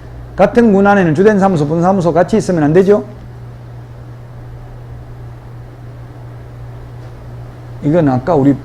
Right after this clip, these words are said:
책에서 풀었던 문제네요. 기출문제다 보니까 똑같은 문제가 나올 수도 있어요. 인가받는 게 아니라 신고라고 했죠? 인가는 협회 설립 인가밖에 없습니다.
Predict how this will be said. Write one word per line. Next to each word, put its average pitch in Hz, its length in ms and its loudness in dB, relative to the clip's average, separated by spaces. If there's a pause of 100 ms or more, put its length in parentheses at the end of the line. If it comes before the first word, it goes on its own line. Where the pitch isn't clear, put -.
(160)
책에서 208 340 0
풀었던 214 380 2
문제네요. 113 460 2 (720)
기출문제다 196 560 6
보니까 143 840 2
똑같은 190 380 0
문제가 139 280 0
나올 120 180 0
수도 156 180 -2
있어요. 127 260 0
인가받는 196 560 6
게 147 60 2
아니라 139 240 2
신고라고 185 540 4
했죠? 196 300 2 (280)
인가는 202 420 6
협회 208 300 6
설립 185 260 6
인가밖에 175 540 4
없습니다. 127 580 -2